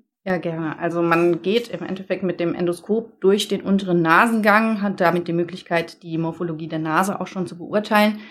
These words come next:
bis man den Nasopharynx von vorne sieht und die Möglichkeit hat, die Velummotilität zu beurteilen. Das macht man einfach, indem man den Patienten artikulieren und phonieren lässt.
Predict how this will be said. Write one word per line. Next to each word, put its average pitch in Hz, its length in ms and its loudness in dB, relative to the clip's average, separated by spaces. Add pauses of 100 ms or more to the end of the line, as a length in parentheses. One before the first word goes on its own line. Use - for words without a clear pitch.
(420)
bis 240 300 6
man 196 500 2
den 180 180 0
Nasopharynx 185 760 2
von 202 380 -2 (160)
vorne 202 280 2
sieht 214 380 0
und 190 400 0
die 180 60 0
Möglichkeit 180 500 -2
hat, 170 340 -2
die 151 240 -4
Velummotilität 202 1400 0
zu 196 140 -10
beurteilen. 196 520 0
Das 175 140 -2
macht 185 160 0
man 180 140 0
einfach, 170 260 0
indem 165 220 0
man 165 100 -2
den 160 80 -2
Patienten 170 480 -4
artikulieren 175 1080 0
und 156 360 0
phonieren 214 580 4
lässt. 196 360 2